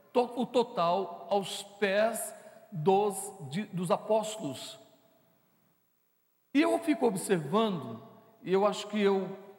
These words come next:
paro para entender, não tá escrito isso na Bíblia, mas eu imagino que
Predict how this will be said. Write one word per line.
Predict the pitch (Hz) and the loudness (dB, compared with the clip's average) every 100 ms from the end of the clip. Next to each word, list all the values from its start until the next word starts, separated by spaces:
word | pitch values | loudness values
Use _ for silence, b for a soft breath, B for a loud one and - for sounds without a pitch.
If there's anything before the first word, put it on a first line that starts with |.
| - | -2
paro | 208 208 | 0 0
para | 190 | -4
entender, | 175 175 156 196 | -2 -2 2 0
não | 190 | 0
tá | 208 | -4
escrito | 196 - - 262 - 202 | -4 -6 -2 0 0 -4
isso | 180 - | -6 -6
na | 180 131 | -6 -6
Bíblia, | 143 202 147 139 147 - - - - _ - | -2 -2 -2 -2 -2 -4 -10 -20 -20 _ -4
mas | 175 160 | -4 0
eu | 208 202 185 - - - | 4 4 2 -4 -10 -10
imagino | - 196 180 147 143 220 208 | -6 0 0 0 -2 -2 -2
que | - 214 202 | -2 -2 0